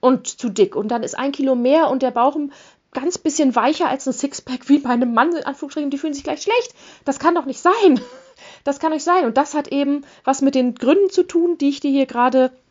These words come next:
ähm, aufzeige. Und jetzt bin ich gerade vom Thema abgekommen, aber weil mich das wirklich, ähm, emotional macht, dieses, ähm,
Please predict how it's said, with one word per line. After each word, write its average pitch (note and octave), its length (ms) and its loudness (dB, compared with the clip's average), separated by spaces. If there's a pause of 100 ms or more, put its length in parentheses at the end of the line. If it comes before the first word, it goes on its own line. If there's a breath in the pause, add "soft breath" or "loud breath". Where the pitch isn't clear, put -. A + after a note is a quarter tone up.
(580)
ähm, A#3 380 2 (240 loud breath)
aufzeige. D#4+ 760 2
Und B3 80 2
jetzt - 140 -4
bin C#4 60 -2
ich C#4 100 -8
gerade C4+ 160 -6
vom A#3+ 120 -2
Thema D#4 240 0
abgekommen, C#4 340 -2
aber A3 240 2 (100)
weil G#3+ 120 0
mich A3+ 120 -2
das A3+ 140 -6
wirklich, C4+ 380 -2 (420 loud breath)
ähm, A#3+ 220 2
emotional B3+ 640 2
macht, E4 280 -2
dieses, C4+ 400 0 (340 loud breath)
ähm, B3+ 460 2